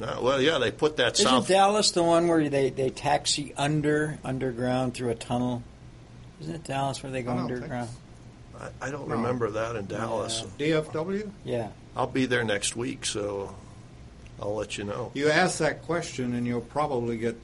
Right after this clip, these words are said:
Speaker 3: arrested or something, you know?
Speaker 2: Yeah, yeah. Da-, Dallas,
Speaker 3: Oh.
Speaker 2: they, they were, they, they, they did a really smart thing when they built their car rental place.
Speaker 1: Yeah.
Speaker 2: Yeah, everybody goes to the north. So where do they put the car rental?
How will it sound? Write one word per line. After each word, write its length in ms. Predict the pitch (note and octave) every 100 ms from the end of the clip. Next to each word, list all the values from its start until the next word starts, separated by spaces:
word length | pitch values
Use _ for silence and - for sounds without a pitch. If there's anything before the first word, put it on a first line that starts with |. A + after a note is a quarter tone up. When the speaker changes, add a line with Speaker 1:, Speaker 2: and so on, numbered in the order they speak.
| G#2
Speaker 3:
arrested 580 | G#2 G#2+ C#3+ D3 - G2+
or 120 | G2
something, 380 | F#2 G#2 F#2+ F#2+
you 120 | G2
know? 240 | G2+ A#2 B2+ - - - - C#3
Speaker 2:
Yeah, 140 | C#3
yeah. 220 | C3+ B2 A#2+
Da-, 240 | C#3+ E3
Dallas, 480 | D#3 E3 E3 D3+ C#3
Speaker 3:
Oh. 80 | -
Speaker 2:
they, 140 | C#3
they 320 | B2 C#3+ C#3 C#3+
were, 440 | C3+ B2+ A#2+ A#2
they, 340 | A2+ A#2+ A2+ G#2+
they, 200 | D3 D#3+ B2 -
they 180 | D#3 C3+
did 200 | C#3 A#2+
a 80 |
really 360 | A2+ B2 A#2+ A2
smart 340 | - C3 B2 A#2
thing 200 | B2 A2+
when 120 | A2
they 140 | G#2+
built 340 | G#2 A#2 A2 -
their 220 | G#2+ G2 - - - - - -
car 260 | C3 B2+
rental 320 | A2 G#2 G2 G2
place. 420 | - G2+ - - - - - - - - -
Speaker 1:
Yeah. 140 | G#2 - -
Speaker 2:
Yeah, 100 | A#2 F#2+
everybody 460 | D#3+ G#3+ G#3 F#3+
goes 340 | D#3+ F3 E3+ D#3+
to 140 | D3+
the 120 | C3
north. 500 | C3+ C#3 B2+ A2 - -
So 240 | - C3+
where 160 | C3 D3
do 80 |
they 120 | D3 C#3
put 200 | D#3+ D#3+
the 80 |
car 280 | D#3+ D#3 D#3+
rental? 320 | E3 F3+ G#3+